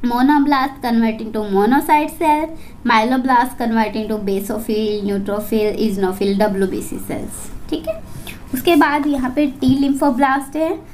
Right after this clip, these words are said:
ये टी lymphoblast कन्वर्ट होगी टी lymphocyte में, बी lymphoblast कन्वर्ट होगी बी lymphocyte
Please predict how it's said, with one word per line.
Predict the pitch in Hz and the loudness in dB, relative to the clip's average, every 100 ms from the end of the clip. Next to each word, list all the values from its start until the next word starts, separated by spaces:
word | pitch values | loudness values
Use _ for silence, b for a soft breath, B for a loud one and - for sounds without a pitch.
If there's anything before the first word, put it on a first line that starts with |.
| B - | B -4
ये | 262 | -4
टी | - 247 | -2 -2
lymphoblast | 269 254 277 247 262 254 254 | 0 0 -2 0 0 0 -2
कन्वर्ट | 254 233 233 226 | -2 0 2 2
होगी | 226 247 | 2 2
टी | 247 233 214 220 | 2 0 2 2
lymphocyte | 226 240 254 277 277 277 | 0 -2 2 2 2 0
में, | 320 349 - | 2 2 -2
बी | 226 240 262 | -2 2 2
lymphoblast | 269 262 262 240 240 254 | 0 -4 -2 0 0 0
कन्वर्ट | 254 226 226 226 233 | -2 2 4 4 2
होगी | 226 277 523 - B - | 2 2 2 -4 B -10
बी | 202 247 240 | 0 2 4
lymphocyte | 214 208 - 220 214 208 - | 0 0 -2 0 2 0 0